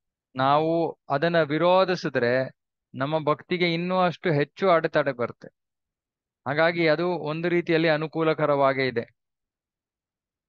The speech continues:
ಯಾಕಂದ್ರೆ ವಿರೋಧಿಸಿದ್ರೆ ಇನ್ನೂ ಹೆಚ್ಚು ತೊಂದ್ರೆ ಆಗತ್ತೆ. ಆದ್ರೆ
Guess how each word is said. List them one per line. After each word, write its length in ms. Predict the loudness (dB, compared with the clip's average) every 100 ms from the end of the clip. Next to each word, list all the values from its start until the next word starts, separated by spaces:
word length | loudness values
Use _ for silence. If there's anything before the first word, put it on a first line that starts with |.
| _ _ _
ಯಾಕಂದ್ರೆ 180 | -8 -6
ವಿರೋಧಿಸಿದ್ರೆ 840 | -2 2 0 0 -2 2 2 0
ಇನ್ನೂ 180 | -4 -2
ಹೆಚ್ಚು 280 | 0 -2 -6
ತೊಂದ್ರೆ 300 | -6 -4 -2
ಆಗತ್ತೆ. 320 | -4 -6 -16 -20 _ _ _ _ _ _ _ _ _ _ _ _ _ _ _ _ _ _ _ _ _ _ _ _ _ _ _
ಆದ್ರೆ 600 | -2 2 4 4 4 2